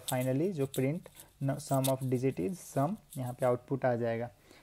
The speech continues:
यहाँ पे एक बात ध्यान देने वाली कि print sum of digit is sum, ये last में लिखा है मैंने। अगर ये हम parenthesis के अंदर लिख दे तो हर एक step पे जितना sum होगा वो हमारा print होता जाएगा।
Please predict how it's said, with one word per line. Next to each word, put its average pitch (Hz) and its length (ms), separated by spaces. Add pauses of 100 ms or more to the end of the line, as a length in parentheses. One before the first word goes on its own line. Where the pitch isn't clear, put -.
(120)
यहाँ 147 220
पे 185 80
एक 170 120
बात 170 180
ध्यान 156 300
देने 165 160
वाली 160 200
कि 160 80
print 151 560
sum 170 240
of 165 100 (160)
digit 151 300
is 175 160 (280)
sum, 135 220 (380)
ये 147 260 (100)
last 147 500
में 160 120
लिखा 123 260
है 117 100
मैंने। 117 260 (680)
अगर 135 240
ये 143 160 (100)
हम 143 140 (480)
parenthesis 135 580
के - 120
अंदर 147 400
लिख 135 180
दे 131 160
तो 151 160
हर 139 220
एक 196 200
step 185 460
पे 185 80
जितना 165 400
sum 160 320
होगा 147 360
वो 147 220
हमारा 139 360
print 131 380
होता 127 260
जाएगा। 117 300